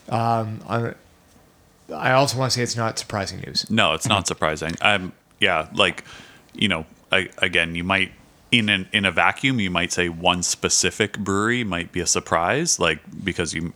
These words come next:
Speaker 2: maybe thought that they were doing well and that sort of thing. But o-, in a whole, to see a brewery when there's, you know, four hundred or whatever in Ontario, to see one,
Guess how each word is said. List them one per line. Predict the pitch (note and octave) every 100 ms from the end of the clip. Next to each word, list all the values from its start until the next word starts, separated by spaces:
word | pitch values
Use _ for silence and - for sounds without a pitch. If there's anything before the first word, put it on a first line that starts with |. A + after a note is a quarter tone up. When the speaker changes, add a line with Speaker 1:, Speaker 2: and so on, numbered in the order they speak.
| -
Speaker 2:
maybe | F2 D#2 D#2
thought | D#2+ D#2+
that | - D#2+
they | D2+
were | D2+
doing | D#2 D#2
well | F#2+ A2+ A2 G#2+
and | F#2
that | F2+
sort | - G2
of | F#2+
thing. | B2 A#2
But | F2+ D#2+ -
o-, | G2 F#2 -
in | B2+
a | -
whole, | - G2 A2 A#2+
to | - F2
see | - F2+
a | D#2
brewery | F2 F2 F2 E2+ E2+ - - -
when | F#2+ F2
there's, | E2+ E2 - D#2+
you |
know, | D#2+ D#2
four | F2+ E2+
hundred | F2+ G2 A2 G2+
or | F#2+
whatever | F2 F2+ F#2+ F#2+ F#2
in | E2
Ontario, | E2 E2 F2+ F2 G#2 B2 C#3 - - - _
to | -
see | - G#2 F2+
one, | F2 F2+ F2 F2 F2